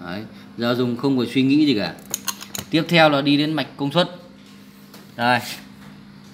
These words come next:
Mạch công suất thì nó lại dùng cái con này, tại vì nó âm ly đời cũng lâu lâu rồi. A một một không sáu và C hai năm tám một. Đây, C hai năm tám một đây.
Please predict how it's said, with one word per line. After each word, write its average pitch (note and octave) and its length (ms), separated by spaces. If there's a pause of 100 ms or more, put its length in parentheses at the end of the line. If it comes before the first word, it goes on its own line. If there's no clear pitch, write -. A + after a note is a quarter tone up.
(2500)
Mạch C#3+ 200
công F3 160
suất G3 240
thì D#3+ 80
nó E3 100
lại D#3 180
dùng C#3 220
cái D3+ 140
con D#3 200
này, C#3 140
tại A#2+ 100
vì C3+ 140
nó D3+ 360
âm C3 240
ly C#3 120
đời A#2 260
cũng C3 420
lâu B2+ 140
lâu A#2+ 160
rồi. F#2 100 (320)
A E3 300
một D3 260
một C#3+ 280
không D#3 240
sáu E3 300 (1300)
và C3+ 280
C - 140 (360)
hai D#3 160
năm D#3 180
tám D3 180
một. D3+ 240 (240)
Đây, G2+ 140
C A2+ 240
hai G#2+ 100
năm G#2 120
tám A2+ 180
một G2 120
đây. G2 120